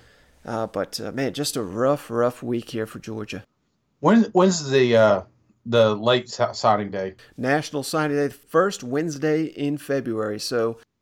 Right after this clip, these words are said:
Speaker 2: Oh, okay.
Speaker 1: we've got a couple weeks here for, uh, his recruitment and a lot of other kids. So we're, we got about a month before that comes down.
Speaker 2: Okay.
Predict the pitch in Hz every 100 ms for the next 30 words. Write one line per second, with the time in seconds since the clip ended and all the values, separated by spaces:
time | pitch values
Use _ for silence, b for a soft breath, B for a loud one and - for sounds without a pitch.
0 | _ 101 95 90 143 185 151 147 131 -
1 | 135 131 120 135 123 - 131 123 - 120
2 | 117 113 b b b 113 117 113 143 135
3 | 117 - 143 135 131 120 113 123 127 127
4 | 120 - 131 131 135 127 - - 165 151
5 | 139 113 107 127 113 - 107 120 113 110
6 | - 120 113 113 110 110 - 104 117 123
7 | 101